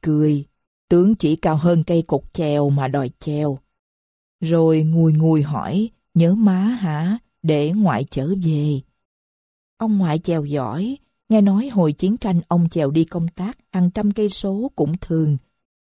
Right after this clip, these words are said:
Và quãng đường gần tám cây số đường sông giữa nhà và nhà ngoại, giữa những chuyến đi về, tôi học làm người. Đi xuồng,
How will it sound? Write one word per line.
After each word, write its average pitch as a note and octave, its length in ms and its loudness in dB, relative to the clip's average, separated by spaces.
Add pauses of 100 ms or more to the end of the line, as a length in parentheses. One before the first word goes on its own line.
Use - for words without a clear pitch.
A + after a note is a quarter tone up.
(120)
Và F#3 140 0
quãng F#3+ 300 -2
đường E3+ 220 4
gần D#3+ 220 0
tám A#3 300 -4
cây F#3+ 160 -2
số F#3 360 -4
đường F3 240 0
sông G3 300 -2 (320)
giữa F#3 140 2
nhà F#3 440 -2 (160)
và D#3+ 300 -2
nhà D3 180 -4
ngoại, C#3+ 460 -6 (340)
giữa F3+ 160 2
những G3 280 2
chuyến A#3+ 320 -4
đi G#3 160 -2
về, E3 360 0 (380)
tôi E3+ 280 2
học D#3+ 380 -8
làm D3 340 -4
người. D3+ 300 -2 (1080)
Đi G3 280 0
xuồng, D#3+ 500 -2